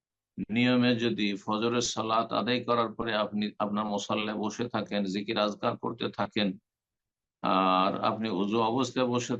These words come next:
থাকেন, আর তারপর সূর্য ওঠা পর্যন্ত জিকির আজকার করেন, সূর্য উঠে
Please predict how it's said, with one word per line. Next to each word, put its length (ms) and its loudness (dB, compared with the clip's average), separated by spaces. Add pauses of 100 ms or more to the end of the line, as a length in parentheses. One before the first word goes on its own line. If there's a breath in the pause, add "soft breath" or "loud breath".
থাকেন, 300 -2 (160)
আর 80 -2 (100)
তারপর 280 0 (120)
সূর্য 280 -2 (140)
ওঠা 260 -2
পর্যন্ত 380 -2 (140)
জিকির 320 -2
আজকার 340 -4
করেন, 180 -2 (100)
সূর্য 220 -4 (180)
উঠে 180 -2